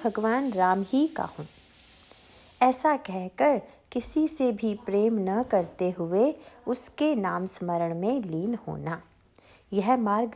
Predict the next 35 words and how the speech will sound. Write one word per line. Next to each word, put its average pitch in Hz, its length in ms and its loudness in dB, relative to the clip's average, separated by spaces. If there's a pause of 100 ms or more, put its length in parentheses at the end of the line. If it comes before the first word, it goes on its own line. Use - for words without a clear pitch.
ज़रा 190 260 2
कठिन 190 420 -6
है। 160 220 -12 (500)
इस 233 180 -2
मार्ग 202 360 2
में 226 380 -2
जो 226 160 2
कहीं 233 380 0
किसी 254 360 -4
से 269 220 0
प्रेम 214 380 0
है, 247 260 0
उसे 233 440 -2
हटाना 170 480 0
है, 165 220 -6 (680)
क्योंकि 240 340 2
प्रेम 226 360 2
किसी 262 480 -4
एक 269 300 0
वस्तु 190 360 -2
से 208 180 -2
ही 220 340 0
किया 180 360 2
जा 160 180 2
सकता 160 440 -4
है। 160 220 -8 (640)
मन 214 180 4
यदि 247 340 0
आपका 190 520 4
नहीं 190 340 0
मानता 180 460 2
है, 190 480 0
तो 254 80 2
न 214 140 2
माने। 170 540 -2